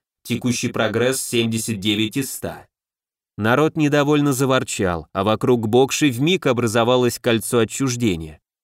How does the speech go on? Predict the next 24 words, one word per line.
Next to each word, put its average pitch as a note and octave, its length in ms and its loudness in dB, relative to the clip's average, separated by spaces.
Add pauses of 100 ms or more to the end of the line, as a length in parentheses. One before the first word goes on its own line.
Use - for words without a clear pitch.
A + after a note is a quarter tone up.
(200)
Так D3 220 4
хорошо, B2 600 0
осталось D3+ 540 2
чуть-чуть F3+ 560 -2
поднажать, C3 680 0
сейчас C3+ 460 -2
уже C3 180 2
можно B2 320 2
собирать A#2 440 2
всё - 180 -2
в - 100 -4
кучу. - 440 -4 (640)
Перестали C#3+ 560 2
поминать D3+ 460 2
богов, A#2+ 580 2
незаметно D3+ 640 2
ухудшилась F3+ 580 2
жизнь. A#2 480 -2 (300)
Началось E3 520 4
воровство, D#3+ 600 2
кражи C#3 560 2
и G#2+ 40 2
даже C3+ 300 2
убийства. F3+ 720 -4